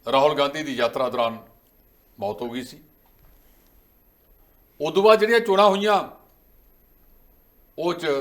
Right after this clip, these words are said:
ਇਹਨਾਂ ਨੂੰ ਕਾਂਗਰਸ ਨੇ ਉਮੀਦਵਾਰ ਬਣਾਇਆ ਸੀ। ਸੋ ਹੁਣ ਉੱਥੋਂ ਚਰਨਜੀਤ ਸਿੰਘ ਚੰਨੀ ਚਲਿਆ ਗਿਆ। ਚਰਨਜੀਤ ਸਿੰਘ ਚੰਨੀ ਦੇ ਭਰਾ ਦਾ ਕੁੜਮਾ ਹੈ ਮਹਿੰਦਰ ਸਿੰਘ ਕੇ ਪੀ, ਉਹ ਵੀ ਚੱਲਿਆ ਅਕਾਲੀ ਦਲ ਵੱਲ ਕਹਿੰਦੇ।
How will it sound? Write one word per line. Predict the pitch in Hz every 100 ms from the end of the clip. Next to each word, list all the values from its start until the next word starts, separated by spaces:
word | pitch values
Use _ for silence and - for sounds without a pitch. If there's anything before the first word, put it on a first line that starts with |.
| 139 -
ਇਹਨਾਂ | 160 160
ਨੂੰ | 143 131
ਕਾਂਗਰਸ | 117 135 143 139 139
ਨੇ | 131 117 113 - _ _ _ _ -
ਉਮੀਦਵਾਰ | 101 113 113 127
ਬਣਾਇਆ | 131 139 143
ਸੀ। | 139 - _ _ _ _ _ _ _ _ _ _ _ _ _ _ _ _ _ _ _ _ _ _ _ _ _ _ _
ਸੋ | - 202 214 - - - _ _ _ _ _ _ _ _ _ _ -
ਹੁਣ | 175
ਉੱਥੋਂ | 220 226
ਚਰਨਜੀਤ | 208 165 165 180
ਸਿੰਘ | 202
ਚੰਨੀ | 185 180
ਚਲਿਆ | 196 190 190
ਗਿਆ। | 190 196 - - _ _ _ _ _ _ _ _ _ _ _ _ _ _ _ _
ਚਰਨਜੀਤ | 180 180 190 214
ਸਿੰਘ | 220 220
ਚੰਨੀ | 190 196
ਦੇ | 208
ਭਰਾ | 214 220 170 190 190 185 - _ _ _ _ _ _ _ _ _ _ 135
ਦਾ | 185
ਕੁੜਮਾ | 190 - 170 180 202
ਹੈ | 170
ਮਹਿੰਦਰ | 180 180 170
ਸਿੰਘ | 160 202
ਕੇ | - 160
ਪੀ, | 156 185
ਉਹ | 180 190
ਵੀ |
ਚੱਲਿਆ | 220 185 180
ਅਕਾਲੀ | 180 170 180
ਦਲ | 180
ਵੱਲ | 175 175
ਕਹਿੰਦੇ। | 180 185 180 -